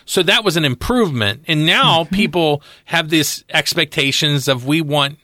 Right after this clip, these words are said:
Speaker 1: what they want now. Again, what's considered normal or average now is different. So again, when you compare a, a, what the, even adjusted for inflation, you,
Speaker 2: Mm-hmm.
Speaker 1: you know, you can't say that a starter home, you know, back in the nineteen fifties, you know,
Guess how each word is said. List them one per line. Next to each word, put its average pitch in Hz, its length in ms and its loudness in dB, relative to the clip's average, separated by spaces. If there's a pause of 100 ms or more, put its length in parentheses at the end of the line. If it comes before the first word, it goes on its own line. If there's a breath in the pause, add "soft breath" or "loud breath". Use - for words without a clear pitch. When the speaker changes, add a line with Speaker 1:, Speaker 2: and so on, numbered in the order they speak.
Speaker 1:
what 151 240 -4
they 151 140 0
want 139 320 0
now. 147 460 2
Again, 151 280 0
what's 160 180 0
considered 156 440 0
normal 147 560 2
or 113 260 2 (320 loud breath)
average 143 580 0
now 160 400 2
is 117 160 -2
different. 175 360 -2
So 165 180 0
again, 185 220 0
when 170 80 0
you 151 100 0
compare 208 400 0
a, 151 240 4 (300 loud breath)
a, 139 280 2
what 143 260 0
the, 143 280 0
even 247 240 2
adjusted 170 480 0
for 160 160 0
inflation, 127 800 0 (240 loud breath)
you, 165 180 -4
Speaker 2:
Mm-hmm. 185 80 -8
Speaker 1:
you 175 160 0
know, 156 60 2
you 143 140 -2
can't 214 320 -2
say 175 280 0
that 151 180 0
a 127 100 2
starter 175 480 0
home, 139 420 0 (280 loud breath)
you 165 120 0
know, 147 40 0
back 170 240 2
in 156 60 -2
the 147 80 2
nineteen 143 480 0
fifties, - 760 -2
you 151 100 -2
know, 127 140 0